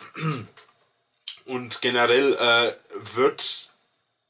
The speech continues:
meine Musik nicht weit weg, weil ich hab hier das Zimmer direkt neben dem Balkon. Ich werd die Fenster aufmachen, die Tür ist offen, ich höre dann auch außen meine Musik.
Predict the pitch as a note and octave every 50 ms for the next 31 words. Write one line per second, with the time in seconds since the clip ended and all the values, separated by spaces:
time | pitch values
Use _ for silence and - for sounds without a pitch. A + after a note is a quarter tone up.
0 | _ _ _ _ _ _ - D3+ D3+ D3+ D3+ C#3 C3 - D#3 D#3 D#3 D3+ - -
1 | B2+ C3+ B2+ B2+ D#3+ F3 - C3+ C3 B2+ C3 C3+ C#3+ C#3 - - - D3 D3+ C#3
2 | C3+ C3 - - - - E3 F3+ F#3+ F3 D3+ C#3 C#3+ C#3 - C#3 C#3 D3+ D3+ D3+
3 | C#3+ C3+ B2+ C3+ A#2+ A#2 - - D#3 F3+ F3+ D3 - - A#2 B2 B2 B2+ A#2+ -
4 | C#3 C3+ C#3+ - - - D#3 C3+ - D3 - D#3+ C#3+ D#3+ - D#3+ C3+ A#2 A2+ -
5 | - D#3+ F3+ E3+ E3 E3 - - - - - - G2+ - - C3+ B2 B2 A2 -
6 | A2+ - - - C3 C#3+ C#3+ D3 C3+ C3 B2+ B2+ B2 A#2 - F3 F#3 - -